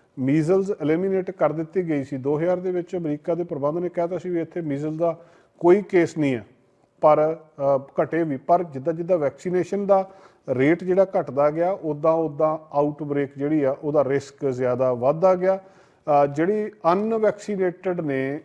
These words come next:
ਲਗਭਗ ਹੁਣ ਇਹ ਜਿਹੜੇ ਜਿੰਨੇ ਕੇਸ ਆਏ ਨੇ ਇਹਦੇ 'ਚ ਦੇਖ ਲਓ ਚੁਰਾਨਵੇਂ ਪਰਸੈਂਟ ਜਿਹੜੀ ਆ ਰੀਸੈਂਟ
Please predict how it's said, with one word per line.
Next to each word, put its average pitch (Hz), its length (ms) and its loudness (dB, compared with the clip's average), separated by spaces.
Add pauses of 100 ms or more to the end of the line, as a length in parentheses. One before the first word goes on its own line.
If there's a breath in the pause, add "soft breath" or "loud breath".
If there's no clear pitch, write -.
ਲਗਭਗ 175 580 0
ਹੁਣ 185 280 -2
ਇਹ 180 160 2
ਜਿਹੜੇ 190 220 2
ਜਿੰਨੇ 170 320 -2
ਕੇਸ 175 340 -4
ਆਏ 160 140 0
ਨੇ 170 80 -2
ਇਹਦੇ 190 220 -4
'ਚ 175 40 -6
ਦੇਖ 151 160 -4
ਲਓ 175 100 -4
ਚੁਰਾਨਵੇਂ 160 540 -2
ਪਰਸੈਂਟ 170 440 -6
ਜਿਹੜੀ 170 200 -4
ਆ 190 100 0
ਰੀਸੈਂਟ 165 580 -6